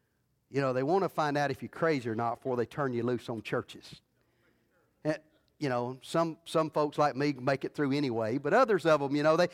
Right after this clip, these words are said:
they give you this test, and then you gotta go in and talk about it with the counselor.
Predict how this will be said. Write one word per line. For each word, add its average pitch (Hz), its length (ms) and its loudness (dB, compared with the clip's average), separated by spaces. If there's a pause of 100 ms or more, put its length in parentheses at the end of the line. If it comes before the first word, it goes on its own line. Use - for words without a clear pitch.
(140)
they - 100 4
give 320 220 0
you 294 40 -10
this 254 180 0
test, 269 340 8
and 240 80 0
then 320 80 4
you 359 60 4
gotta 311 180 4
go 262 180 2
in 254 120 2
and 226 120 0
talk - 340 2
about 113 340 -4
it - 240 -20 (680)
with 156 120 0
the 156 80 -4
counselor. - 600 -8